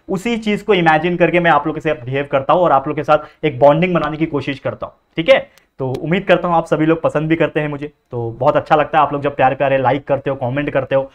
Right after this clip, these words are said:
शेयर करते हो हमारे वीडियोज़ को, दोस्तों को बताते हो हमारे जेआर tutor-, tutor-, अ, जेआर tutorials and जेआर college के बारे में, तो बहुत अच्छा लगता है। माफ़ करना बीच में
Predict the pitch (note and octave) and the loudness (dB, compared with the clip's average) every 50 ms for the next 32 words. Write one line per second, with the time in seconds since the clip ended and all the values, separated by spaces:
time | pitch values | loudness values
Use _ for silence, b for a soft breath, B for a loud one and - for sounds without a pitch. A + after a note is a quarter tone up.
0 | b b b - - E3 F3+ E3+ - F3 D3 - D#3+ D3 C#3 C#3 C#3 C3+ C3 C3 | b b b 0 4 6 6 6 6 2 0 2 0 0 2 2 -2 -2 -4 -4
1 | B2+ C#3+ C#3+ C#3 - D3 B2 C3 C3 - - D3 D3 C3+ - - - D#3 C#3 - | -2 -2 -2 -2 -2 -4 -4 -4 -6 -4 -2 -2 0 0 0 -2 0 -2 0 2
2 | - F3 D#3 D3 D3+ D3 C#3 B2+ C3+ C3 C3 C3 C#3 C3 C3+ C#3 C3 C3+ C3+ C3+ | 2 2 2 2 0 -2 -2 -2 0 0 0 -2 -4 -6 -6 -6 -2 0 -2 -2
3 | C3+ b b b _ D#3 C3+ D3+ C#3+ D3+ C#3+ - C#3 C3 B2+ B2 B2 A#2+ C#3 C#3+ | -2 b b b _ -4 0 0 0 0 0 0 0 0 0 0 -2 0 2 2
4 | C#3+ C#3+ C#3+ C3 - E3+ E3 D#3+ F3 F3+ E3+ E3+ E3+ E3 E3 D3+ C#3 C#3+ D#3 E3+ | 2 2 0 0 2 4 4 6 6 6 6 6 4 2 2 4 2 2 2 2
5 | - C#3 B2+ D3 E3 E3 E3 - - b b b b b _ - F3 - E3+ D#3+ | 2 2 4 4 4 4 2 -2 -10 b b b b b _ 0 2 4 6 4
6 | D#3 D3+ D3+ D3 C#3 C3+ b b b b b - D3+ C#3+ D3 D#3 G3 G#3 G3 - | 4 4 2 0 -4 -6 b b b b b -4 -2 0 4 4 6 6 6 4
7 | - F#3+ E3+ D3+ C3 - - D#3 - - _ _ _ D#3 C#3+ C#3+ C#3+ - - C#3+ | 6 4 4 4 4 2 -2 -2 -2 -4 _ _ _ -2 2 2 2 4 4 2
8 | C#3 D#3 F3+ E3 D3+ D#3 D#3 - D#3+ D3 C#3+ C3 | 4 4 2 2 2 0 -2 -2 -2 -2 -2 -2